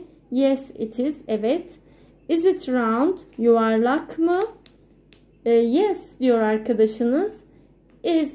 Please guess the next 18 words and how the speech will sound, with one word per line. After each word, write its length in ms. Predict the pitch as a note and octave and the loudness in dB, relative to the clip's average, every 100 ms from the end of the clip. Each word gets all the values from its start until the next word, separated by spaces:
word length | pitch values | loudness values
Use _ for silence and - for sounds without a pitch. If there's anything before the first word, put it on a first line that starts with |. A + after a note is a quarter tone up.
| - | -2
is 160 | D4+ | 0
it 240 | D#4 D4+ C4 | 0 -2 2
yellow? 680 | B3+ A#3 C4 D#4+ F4+ F#4+ - - | 4 4 4 2 2 -2 -8 -20
Sarı 480 | - - A#3 A3+ C#4 | -10 -2 0 2 4
mı? 340 | E4 F4 G4 - _ _ _ | 2 0 -4 -8 _ _ _
Yes, 360 | C#4+ F4+ F#4 - | 0 2 2 -2
it 240 | - C4+ | -8 -2
is 200 | C#4 A3 | -2 -2
yellow. 720 | A3+ A3 G#3 G3+ G#3+ D4+ F#4+ - - | 0 2 2 2 2 2 -2 -12 -8
Evet, 340 | A#3 A#3 D4 - | -2 -2 -2 -6
sarı. 640 | - A#3 G3+ A3 C#4 F#4+ - - _ _ _ _ A3+ | -4 -2 0 2 2 0 -8 -20 _ _ _ _ -2
Ball 600 | D#4 F#4+ E4+ C4 A3+ G#3+ | 2 4 4 2 2 2
demişiz 460 | A3 A3 A3 G#3+ | 2 0 -2 -4
arkadaşlar. 960 | G#3+ G#3+ A3+ G#3+ G#3+ G#3+ - G#3 G#3 A3+ | -2 -4 -4 -4 -4 -6 -6 -6 -6 2
Buradaki 460 | G4 F#4 C4+ C4+ C4 | 2 4 0 -4 -8
soruları 640 | - B3 A3 A3 G#3+ A3 | 0 2 2 2 2 -2
takip 560 | C#4 B3+ A#3 A#3 C#4 A3+ | -4 -4 -4 -4 -2 0
ettik 640 | G#3+ - - C4 G#4+ | -2 -4 -2 0 0